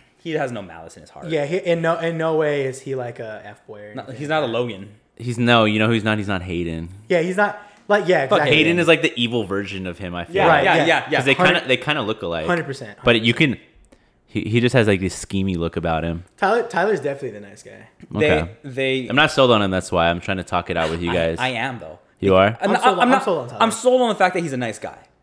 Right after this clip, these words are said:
Speaker 1: Not
Speaker 2: Yeah,
Speaker 1: that
Speaker 2: same.
Speaker 1: he's the one, but he's a nice guy. 'Cause she invites him back to their, her apartment, and they talk a bit.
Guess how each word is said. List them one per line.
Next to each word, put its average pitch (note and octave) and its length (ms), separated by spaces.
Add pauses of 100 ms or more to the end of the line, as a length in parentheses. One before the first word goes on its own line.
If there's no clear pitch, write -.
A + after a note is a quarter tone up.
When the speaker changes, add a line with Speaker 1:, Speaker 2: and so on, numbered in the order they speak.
(160)
Speaker 1:
Not F3 120
Speaker 2:
Yeah, A3 40
Speaker 1:
that G3 140
Speaker 2:
same. F3+ 80
Speaker 1:
he's D3+ 140
the B2+ 80
one, A#2 280
but B2 100
he's C3 120
a B2 40
nice A2 280
guy. E2+ 240
'Cause - 140
she E3 120
invites F3 280
him D#3 80
back B2+ 240
to C#3 80
their, C3 420
her C3+ 100
apartment, A2 520 (320)
and C3+ 80
they D3 80
talk C3 280
a B2 40
bit. A2+ 400